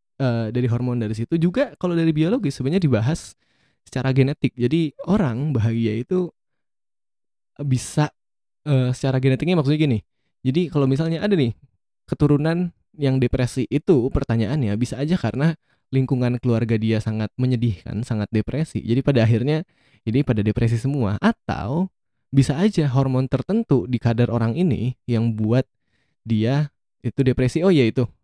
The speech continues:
Alphonse nanya, "Dopamin gimana?" Sorry, belum dibahas. Kalau dopam-, kalau dopamin itu sendiri, dopamin itu ibaratnya juga hormon kesenangan dan hormon ketagihan. Jadi ibaratnya apa yang kalian lakukan dan bikin nagih, itu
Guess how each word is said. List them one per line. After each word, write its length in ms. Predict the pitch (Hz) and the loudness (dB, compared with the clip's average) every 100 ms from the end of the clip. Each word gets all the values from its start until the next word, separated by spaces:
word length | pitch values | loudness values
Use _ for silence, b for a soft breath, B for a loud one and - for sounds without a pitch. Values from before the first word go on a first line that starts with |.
| _ | _
Alphonse 320 | - 110 117 113 | -6 -4 -2 -2
nanya, 240 | 104 104 | -2 0
"Dopamin 320 | 113 107 110 107 | 0 0 0 0
gimana?" 180 | 101 95 | -2 0
Sorry, 240 | 110 107 113 | 0 -2 -2
belum 220 | 104 104 | -4 -2
dibahas. 880 | 104 104 _ _ _ _ 113 107 - | -4 -6 _ _ _ _ -4 -4 -2
Kalau 140 | 151 165 | -2 0
dopam-, 320 | 170 185 143 - | 2 0 -4 -2
kalau 160 | 156 | 2
dopamin 400 | 160 147 143 151 | 2 2 2 0
itu 160 | 143 147 | 0 -2
sendiri, 400 | 143 143 123 107 | -2 -2 -2 0
dopamin 480 | 120 120 117 123 117 | 0 0 2 2 2
itu 300 | 160 151 - B B B _ | 2 2 2 B B B _
ibaratnya 580 | 135 123 127 - 170 160 - | 2 4 2 -2 -4 -4 0
juga 260 | 151 180 | 2 4
hormon 320 | 170 175 175 165 | 2 2 2 0
kesenangan 640 | 156 160 117 104 143 139 | -2 -2 -2 -2 -2 -2
dan 160 | 131 123 | 0 0
hormon 480 | 131 139 165 165 - | 0 -2 -4 -6 -8
ketagihan. 800 | 160 - 139 175 175 151 92 92 - - | -4 0 2 2 2 2 0 -6 -16 -6
Jadi 320 | 127 147 160 | -2 0 0
ibaratnya 400 | 127 131 175 151 | 0 -2 -4 -6
apa 160 | 160 170 | -6 -6
yang 120 | 160 160 | -6 -4
kalian 360 | 135 131 127 | -2 -2 -2
lakukan 440 | 123 156 156 135 120 | -2 -2 -2 -2 -2
dan 160 | 117 113 | -2 -2
bikin 240 | - 123 | -2 -2
nagih, 440 | 185 156 120 123 - _ _ _ _ _ _ _ | 0 0 0 -2 -8 _ _ _ _ _ _ _
itu 480 | 123 - 170 175 | 0 2 0 0